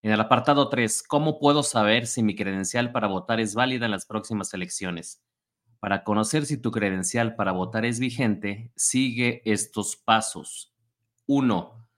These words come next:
hay que ingresar a la página H T T P, dos puntos, diagonal, diagonal, listanominal punto ine punto M X, diagonal. Segundo,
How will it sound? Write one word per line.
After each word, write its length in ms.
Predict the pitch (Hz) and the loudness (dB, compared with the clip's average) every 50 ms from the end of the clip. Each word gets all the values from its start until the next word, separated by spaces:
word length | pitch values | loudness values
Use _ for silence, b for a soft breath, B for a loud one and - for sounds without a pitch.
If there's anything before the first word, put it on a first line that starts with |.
| _ _ _ _ _ | _ _ _ _ _
hay 180 | 113 120 131 127 | 4 4 4 6
que 80 | - | 4
ingresar 480 | 147 143 131 120 110 98 - - 123 123 | 4 4 4 4 2 2 2 4 4 6
a 60 | 131 | 6
la 200 | 113 101 92 - | 6 4 4 4
página 840 | - 120 113 113 - - 123 117 113 113 113 113 - - - _ _ _ _ _ _ _ _ _ _ _ | 4 2 2 2 0 -2 0 0 2 2 0 0 -2 -6 -16 _ _ _ _ _ _ _ _ _ _ _
H 320 | - 131 135 131 - 147 - | 4 4 4 4 0 -4 -4
T 120 | - 131 | -4 -4
T 160 | 117 120 127 | -4 -2 -4
P, 560 | 117 120 - 123 117 113 117 120 117 120 117 - | -4 -2 0 2 2 2 2 0 -2 -6 -8 -4
dos 200 | 117 120 127 123 - | -4 -2 -4 -4 -4
puntos, 420 | - 123 123 120 120 120 113 101 | -4 -2 0 0 0 0 -2 -2
diagonal, 500 | 101 101 95 95 98 98 107 117 123 120 | -2 -2 -2 -2 0 0 2 2 2 2
diagonal, 560 | 120 117 107 101 95 98 98 98 104 101 - _ _ _ _ _ _ _ _ | 0 0 0 0 0 2 2 2 2 -2 -8 _ _ _ _ _ _ _ _
listanominal 1160 | - 117 131 151 151 - - - 165 147 139 127 110 104 101 98 104 110 117 123 127 120 123 - _ - | 0 2 2 4 2 2 2 2 2 4 4 4 4 4 4 2 2 4 2 2 2 -2 -6 -12 _ -2
punto 580 | 139 139 143 147 143 - - 123 104 - - - | 0 2 2 2 2 2 0 0 0 0 0 0
ine 520 | 131 135 139 131 127 120 120 117 - _ - | 2 2 4 4 2 2 0 0 -4 _ -4
punto 460 | 135 139 143 143 139 - 131 123 98 | -2 0 0 0 0 0 -2 0 0
M 340 | 120 117 117 117 110 107 110 110 | 2 2 2 4 4 4 4 2
X, 340 | 110 - - 110 107 104 | 0 -2 -4 -4 -4 -2
diagonal. 680 | 101 101 95 92 90 90 95 95 110 120 120 110 - - _ _ _ _ _ _ _ _ _ _ _ _ _ _ _ _ _ _ _ | 0 0 0 2 2 0 0 2 2 2 2 0 -2 -6 _ _ _ _ _ _ _ _ _ _ _ _ _ _ _ _ _ _ _
Segundo, 920 | - - - - - 113 107 113 127 139 143 135 110 98 87 87 - - | -4 -4 -4 -2 -2 0 0 2 4 4 4 4 2 0 -2 -4 -6 -14